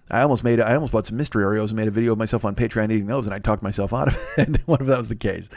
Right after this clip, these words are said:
I talked myself out of every platform doing the mystery Oreo. I was gonna do them on Facebook, but I went, "Ah, I gotta talk myself out of this." Um,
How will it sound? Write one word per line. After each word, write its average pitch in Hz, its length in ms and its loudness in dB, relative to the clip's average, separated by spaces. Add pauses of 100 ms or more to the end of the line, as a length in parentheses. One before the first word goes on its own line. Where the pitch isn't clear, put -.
(340)
I 127 80 4
talked 135 220 6
myself 127 240 6
out 120 80 4
of 117 80 -2
every 127 200 4
platform 110 600 0
doing 107 220 0
the 107 40 -4
mystery 104 300 -2
Oreo. 101 240 2
I 104 40 2
was 110 100 0
gonna 135 120 2
do 127 60 6
them 131 80 0
on 123 80 -2
Facebook, 139 400 0
but 113 100 -2
I 110 40 4
went, 110 120 2
"Ah, 135 460 4
I 110 80 2
gotta 110 160 -2
talk 104 180 -2
myself 98 260 -4
out 92 120 -2
of 92 60 -6
this." - 180 -8 (520)
Um, 123 760 2